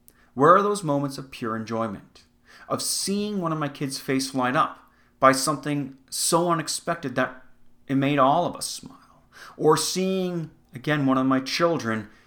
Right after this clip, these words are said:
see a toy that, again, we weren't necessarily out to buy, but getting so excited, going, "I must have this," and me going, "Yeah, I guess you need to have this."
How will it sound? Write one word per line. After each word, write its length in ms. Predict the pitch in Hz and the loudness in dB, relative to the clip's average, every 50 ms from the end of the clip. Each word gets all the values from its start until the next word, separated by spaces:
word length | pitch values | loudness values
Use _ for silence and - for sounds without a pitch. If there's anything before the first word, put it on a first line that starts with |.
| _ _ _ - | _ _ _ -14
see 300 | - - - 175 175 170 | -6 -4 -2 0 0 0
a 40 | |
toy 680 | 165 - - - - 208 269 339 196 127 98 98 110 120 | 0 -2 -6 -2 0 0 0 2 0 0 -2 -2 0 0
that, 340 | 135 147 151 214 240 - - - - - | 2 2 4 2 2 0 -4 -10 -14 -10
again, 440 | - - - - - - 165 165 - | -10 -6 -4 -4 -4 -4 -4 -4 -6
we 160 | 330 330 330 | -6 -6 -6
weren't 400 | - - 262 269 277 277 - 262 | -4 0 4 4 4 4 4 2
necessarily 600 | 269 262 269 - - 269 262 254 247 240 240 233 | 0 0 0 0 0 0 2 2 2 0 0 0
out 180 | 233 233 233 - | -2 -2 -4 -6
to 60 | 208 | -10
buy, 380 | 196 - - - - - 233 | -4 0 2 6 6 6 6
but 260 | 226 107 107 - - - | 4 0 -4 -8 -6 -6
getting 240 | 110 - 208 214 | -4 -4 -4 -6
so 600 | 202 - - - - - 151 143 139 143 156 196 | -8 -8 -8 -8 -8 -6 -6 -6 -2 -2 0 0
excited, 680 | 233 233 - - - - - 131 127 170 240 254 233 180 | 0 -2 -2 -4 -4 -4 -2 -2 -2 -2 -2 -4 -6 -2
going, 260 | 180 185 180 185 185 - - - - - - - - | -2 0 0 -2 -4 -8 -10 -12 -12 -12 -14 -10 -8
"I 120 | - 92 120 | -8 -2 0
must 240 | 117 107 - - | 0 0 0 -2
have 360 | - 123 135 233 269 269 277 175 | -4 -2 -2 -2 -2 -2 -4 -4
this," 220 | 127 107 - - | -4 -4 -4 -6
and 120 | 120 110 | -6 -6
me 100 | 110 110 | -4 -4
going, 280 | 104 104 101 107 131 170 | -2 -2 -2 -2 -4 -6
"Yeah, 180 | 202 220 233 226 | -8 -8 -10 -10
I 60 | 220 | -10
guess 260 | - 196 190 - - | -12 -12 -12 -10 -8
you 60 | 190 | -8
need 140 | 185 190 185 | -8 -8 -8
to 80 | 208 180 | -8 -8
have 240 | 196 320 302 180 - | -8 -8 -8 -8 -8
this." 240 | 110 101 - - | -10 -10 -10 -12